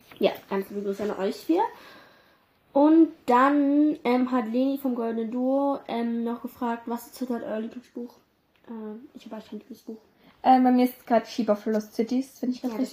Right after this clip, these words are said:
Speaker 2: richtig
Speaker 1: auch
Speaker 2: cool.
Speaker 1: cool.
Speaker 2: Ähm, aber zurzeit genau. Dann, äh, von N, Hashtag Black Heart, der Nova Podcast.
Speaker 1: Ähm, welche Handymarke habt ihr? Äh, ich hab Apple und
Speaker 2: Ich hab Huawei.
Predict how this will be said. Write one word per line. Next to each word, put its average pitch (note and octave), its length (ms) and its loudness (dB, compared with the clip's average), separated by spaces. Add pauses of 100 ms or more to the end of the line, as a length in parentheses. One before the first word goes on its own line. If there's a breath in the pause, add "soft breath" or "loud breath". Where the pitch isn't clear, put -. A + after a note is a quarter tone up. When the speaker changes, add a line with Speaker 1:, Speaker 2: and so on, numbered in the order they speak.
Speaker 2:
richtig D4+ 60 -14
Speaker 1:
auch - 60 -14
Speaker 2:
cool. C4+ 120 0
Speaker 1:
cool. - 160 -6 (680 soft breath)
Speaker 2:
Ähm, A#3+ 420 10
aber G#3+ 200 2
zurzeit - 300 -6
genau. G#3+ 300 4
Dann, A#3+ 340 4
äh, A#3+ 240 4
von A3+ 500 4 (140)
N, C4 400 4
Hashtag B3 480 0
Black A3+ 260 -2
Heart, B3 280 2
der G#3 100 2
Nova A#3 260 0
Podcast. D#4 640 -2 (680)
Speaker 1:
Ähm, A#3+ 260 -2
welche B3+ 220 -2
Handymarke B3 520 -4
habt - 240 -12
ihr? G#3+ 160 -10
Äh, G#3 300 -2
ich - 80 -16
hab B3+ 140 -14
Apple D#4+ 480 -8
und A#3 160 -12
Speaker 2:
Ich A#3 60 -6
hab B3 180 -4
Huawei. G#3+ 480 -2